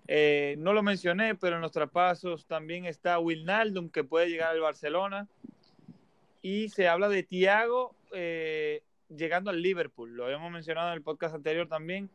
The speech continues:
pero para que lo tengan presente, que todavía no se ha definido. También, ya para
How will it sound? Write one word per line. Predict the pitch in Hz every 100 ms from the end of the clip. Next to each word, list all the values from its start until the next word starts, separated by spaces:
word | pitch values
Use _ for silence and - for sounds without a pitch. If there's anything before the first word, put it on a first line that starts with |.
| _ _ _ _ _
pero | 165 160 160 151
para | 165 160
que | 165
lo | 147
tengan | 180 202
presente, | 190 175 - 170 156 127 127
que | 127 123
todavía | 135 135 151 170
no |
se | 170
ha | 165
definido. | 160 151 143 131 117 - _ _ _ _
También, | - 175 175 185 202 208 208 202 196 196 185
ya | 160 180
para | 185 180 170 160 151 147